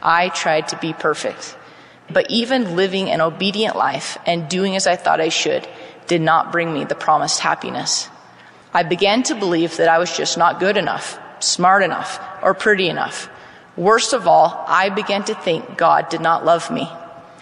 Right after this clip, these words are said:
But my thoughts were deceiving me. In college, I was introduced to Doctor Richard Heaps, a psychologist here at B Y U. He taught me that the happiness I sought wouldn't just come. I needed to create it.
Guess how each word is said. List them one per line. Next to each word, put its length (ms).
But 140
my 200
thoughts 380
were 80
deceiving 540
me. 180
In 180
college, 480
I 140
was 160
introduced 600
to 60
Doctor 360
Richard 400
Heaps, 460
a 60
psychologist 760
here 140
at 120
B 120
Y 120
U. 260
He 240
taught 320
me 120
that 160
the 60
happiness 720
I 120
sought 640
wouldn't 440
just 340
come. 280
I 300
needed 380
to 140
create 420
it. 140